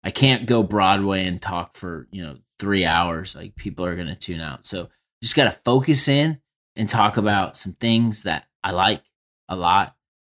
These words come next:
And I wanna shout some people out. I wanna give the flowers. Like, my platform has always been about curating other people's ideas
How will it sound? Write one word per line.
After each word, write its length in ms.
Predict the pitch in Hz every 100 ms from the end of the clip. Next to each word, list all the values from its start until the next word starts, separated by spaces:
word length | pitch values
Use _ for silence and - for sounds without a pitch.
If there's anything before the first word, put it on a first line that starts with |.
| -
And 100 | 95
I 40 |
wanna 100 | 87
shout 280 | - 131 123
some 140 | 135
people 280 | 120 127 110
out. 220 | 101 92 -
I 360 | _ _ _
wanna 80 | -
give 220 | 120 127
the 100 | 135
flowers. 520 | - 110 95 95 90
Like, 120 | - -
my 160 | 120
platform 500 | 123 147 127 - 143
has 140 | 120 -
always 300 | 117 117 101
been 280 | - 101
about 340 | 98 90 90 -
curating 520 | - 110 104 98 87
other 240 | 92 90 87
people's 480 | _ 95 - 90
ideas 540 | - 80 71 82 120